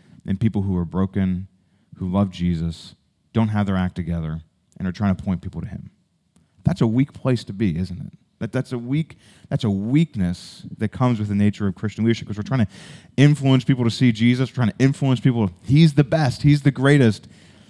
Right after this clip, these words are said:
How do you know he's the best and the greatest? Well, he, he wants weak people like me and his family,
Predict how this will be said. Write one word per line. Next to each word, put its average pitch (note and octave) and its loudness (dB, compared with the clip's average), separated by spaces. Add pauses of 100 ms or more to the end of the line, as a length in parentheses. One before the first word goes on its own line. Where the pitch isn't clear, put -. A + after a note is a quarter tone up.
(1000)
How C#3 2
do D3+ 4
you D3+ 6
know D3+ 4
he's C#3+ 6
the C#3 -2
best C#3 0
and C3+ -2
the C3 -2
greatest? C3+ 2
Well, A#2 0
he, G#2+ -2 (960)
he - -4
wants A2+ 0
weak G#2+ 0
people F#2+ 0
like F2+ -2
me E2+ -2
and D#2+ -2
his D#2 -8
family, D#2+ -8